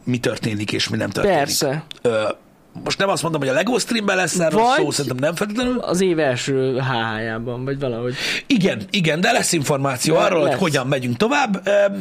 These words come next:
Speaker 1: most próbálunk Janival, ö, egész sok időt fordítani arra, hogy beszélgetünk a dolgokról, meg, ö, meg, meg tervezgetjük, hogy, hogy mint legyenek. Ö, a, a tartalmak és a, és a, és a különböző dolgok,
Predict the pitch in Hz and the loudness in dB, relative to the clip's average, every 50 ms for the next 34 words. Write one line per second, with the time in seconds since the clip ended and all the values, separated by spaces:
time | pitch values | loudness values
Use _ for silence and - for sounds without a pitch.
0 | 175 185 196 208 220 208 - - - - 294 285 269 233 196 175 143 202 196 190 | -6 -4 -2 0 0 -2 -2 -2 -2 -2 0 0 0 0 0 0 0 0 0 2
1 | 190 170 160 151 151 - - 151 151 147 147 143 139 156 165 170 185 170 156 147 | 2 2 2 2 2 0 0 0 2 2 0 0 0 0 0 0 0 0 0 0
2 | - - 170 - 156 139 135 127 - - 143 139 131 - 147 131 135 135 139 139 | 0 0 0 -2 -2 -2 -2 -2 0 0 0 0 2 0 -2 0 0 0 2 2
3 | 139 131 131 151 147 - 139 131 120 135 131 - 143 135 131 135 135 139 147 147 | 0 0 0 0 0 0 0 0 0 -2 -2 -2 -2 0 0 0 0 0 0 0
4 | 156 147 - 165 180 196 196 170 - - - - 131 117 113 113 120 117 117 113 | 0 0 0 0 2 2 0 -2 -4 -10 -4 -2 -2 -2 0 0 0 0 0 0
5 | 110 - 123 117 110 - 117 120 113 - 151 151 156 165 170 151 151 180 165 - | -2 -2 -2 -2 -2 -2 -2 -4 -2 0 0 0 2 0 0 0 0 -2 -4 -2
6 | - 208 185 - - - - - - - - - 123 123 127 123 120 - - - | -4 -4 -4 -4 -8 -10 -12 -12 -12 -12 -4 -2 0 2 2 0 -2 -6 -8 -8
7 | - - 156 147 143 156 170 151 180 180 180 202 208 226 226 - - - _ _ | -2 -2 0 0 0 0 0 0 0 0 0 0 -2 -2 -4 -6 -10 -12 _ _
8 | _ _ _ - - - - _ _ 143 143 139 139 139 135 127 - - - - | _ _ _ -20 -20 -20 -20 _ _ -2 0 2 0 0 -2 -6 -12 -16 -16 -14
9 | - - - - - 143 143 139 139 135 139 156 143 139 - 180 190 165 - 180 | -14 -14 -8 -4 -2 0 2 2 0 0 0 -2 -2 0 0 0 0 0 0 -2
10 | 160 151 151 139 - 139 135 120 - 135 123 120 117 - - - - - - 123 | 0 0 -2 -2 -2 -2 -2 0 0 0 0 0 -2 -4 -8 -14 -8 -4 -2 -2
11 | 139 120 113 117 120 - 127 - - 143 127 120 117 120 113 123 113 139 175 185 | 0 0 0 0 0 -2 -2 -2 -2 -2 0 0 0 -2 0 0 0 2 0 2
12 | 180 170 165 135 - | 2 0 0 -2 -2